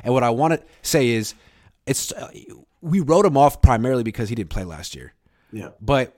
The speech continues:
Speaker 1: I think what we're learning is Kyle doesn't give rookies a chance a lot of the time. Unless he absolutely has to play them, has no choice, he will just go with the vet because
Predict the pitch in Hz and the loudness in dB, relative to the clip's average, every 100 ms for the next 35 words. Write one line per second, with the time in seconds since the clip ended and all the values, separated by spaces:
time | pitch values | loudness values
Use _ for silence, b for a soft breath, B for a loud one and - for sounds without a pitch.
0 | - 113 190 143 110 135 131 113 101 - | -6 -2 0 0 -2 -2 0 -2 -6 -10
1 | - 131 170 143 127 110 92 98 98 104 | -8 -4 -4 -4 -6 -6 -12 -14 -14 -14
2 | 90 69 - 95 78 - - _ _ _ | -16 -16 -14 -14 -16 -20 -20 _ _ _
3 | _ - 120 113 117 107 110 92 82 b | _ -10 0 2 2 -2 -8 -12 -14 b
4 | b - 156 165 156 175 147 151 - 143 | b -4 -2 0 -2 -4 2 4 4 2
5 | 123 143 123 87 - 120 - 117 104 120 | 0 0 -2 -6 -6 -4 -4 -6 -4 -2
6 | 135 110 123 127 110 113 131 - - b | -4 -4 -6 -6 -8 -6 -6 -8 -16 b
7 | b b _ 165 185 160 113 107 139 - | b b _ -2 2 0 0 -2 -2 0
8 | 117 110 101 95 - 113 113 - _ b | -4 -4 -8 -12 -12 -6 -6 -8 _ b
9 | b b - 127 - 120 113 107 - | b b -6 -4 -2 -2 -2 -6 -12